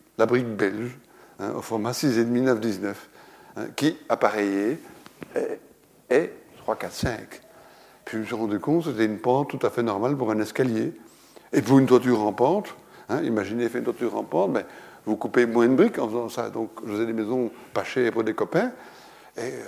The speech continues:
à une brique près, on, on, on était dans le budget ou pas, quoi. Hein ?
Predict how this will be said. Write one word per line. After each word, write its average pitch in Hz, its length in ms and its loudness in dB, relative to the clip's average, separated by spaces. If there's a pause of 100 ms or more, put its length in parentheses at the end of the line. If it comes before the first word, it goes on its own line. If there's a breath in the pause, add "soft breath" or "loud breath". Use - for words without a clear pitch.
(160)
à 120 80 0
une 117 120 -2
brique 104 240 -4
près, 277 260 -2
on, 185 80 -2
on, 110 760 -4
on 107 80 0
était 104 120 -2
dans 120 120 4
le 104 60 -2
budget 113 220 2
ou 190 120 0
pas, 277 140 0
quoi. - 220 -8 (300 loud breath)
Hein ? - 140 -4